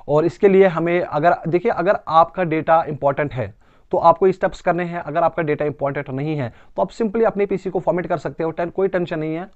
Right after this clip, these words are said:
आप अपने पीसी को यूज़ कर सकते हैं, फॉर्मेट करें। अब ये जो ransomware, इसके दो टाइप्स हैं, एक होता था ऑनलाइन आईडी और दूसरी है ऑफलाइन आईडी की, अ, जो इंक्रिप्शन है। ऑफलाइन आईडी का डिक्रिप्टर आ चुका है,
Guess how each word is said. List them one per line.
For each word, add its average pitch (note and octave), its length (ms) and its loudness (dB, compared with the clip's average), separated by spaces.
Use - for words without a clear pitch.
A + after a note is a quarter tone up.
आप - 140 -6
अपने D#3 180 -6
पीसी D#3 240 -8
को D3 100 -6
यूज़ C#3+ 200 -4
कर C3+ 80 -6
सकते B2 240 -8
हैं, A2 180 -6
फॉर्मेट E3 260 2
करें। C3+ 200 -4
अब F#3+ 400 2
ये G#3+ 100 2
जो A#3 100 2
ransomware, G#3+ 400 0
इसके G#3 160 -2
दो F#3+ 120 4
टाइप्स E3 320 2
हैं, G#2+ 140 -8
एक F#3 160 -2
होता F#3+ 160 -2
था G#3 80 0
ऑनलाइन E3 380 0
आईडी F#3 340 2
और D3+ 120 -2
दूसरी D#3 280 -4
है E3 160 0
ऑफलाइन D3+ 500 0
आईडी D3+ 260 0
की, D#3 80 -4
अ, D3 140 4
जो C#3+ 140 0
इंक्रिप्शन C#3+ 400 -4
है। D#3+ 80 -6
ऑफलाइन G3 400 -2
आईडी F3+ 220 2
का F#3 80 2
डिक्रिप्टर D#3+ 380 -4
आ C#3+ 100 0
चुका D#3+ 200 0
है, F#3 220 2